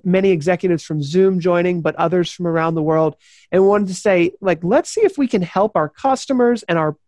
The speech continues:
Pro A V partners kind of recraft the messaging and communications that we have with our customers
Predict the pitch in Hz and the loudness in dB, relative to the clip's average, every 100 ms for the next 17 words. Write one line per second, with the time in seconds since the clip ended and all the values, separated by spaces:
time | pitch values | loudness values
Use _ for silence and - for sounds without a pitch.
0 | - 202 196 185 175 175 156 - 240 247 | -4 0 2 2 0 -2 -4 -2 0 2
1 | 196 170 - _ _ _ _ - 554 554 | 2 0 -4 _ _ _ _ -4 2 2
2 | 220 170 240 294 - - 165 165 202 - | 2 2 4 2 0 -4 0 2 0 -2
3 | - - 185 160 180 180 165 160 170 190 | -12 -6 -4 -2 -2 0 -2 0 -2 -2
4 | 240 208 233 185 151 180 185 160 175 170 | -6 -4 -2 -2 -4 -2 -2 -2 -4 -4
5 | 175 170 170 165 165 165 170 160 151 - | -4 -6 -4 -2 -2 -2 -2 -2 -4 -2
6 | 202 - 190 175 160 | -2 -2 -2 0 -2